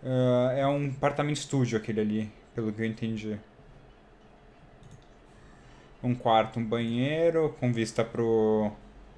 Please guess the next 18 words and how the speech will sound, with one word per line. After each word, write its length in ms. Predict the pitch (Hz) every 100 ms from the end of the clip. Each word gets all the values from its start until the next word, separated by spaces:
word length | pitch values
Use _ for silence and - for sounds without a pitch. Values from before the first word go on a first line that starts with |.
| - - - -
pro 120 | - 120
lago. 640 | 117 135 170 175 175 156 -
Interessante. 840 | 117 135 - - 131 147 - - - - - - - - - - - - - - - - - - - - - - - - - - - - - - - - 123
Acho 240 | 123 -
que 100 | 156
é 40 |
isso. 340 | 117 101 - 120
E 100 | 120
essa 200 | 117 131
aqui 180 | 127 120
é 40 |
a 40 |
casa 240 | 123 123 117
dos 80 | 117
nossos 260 | 113 -
sonhos, 300 | - 104 95
né? 80 | 101
No 160 | 101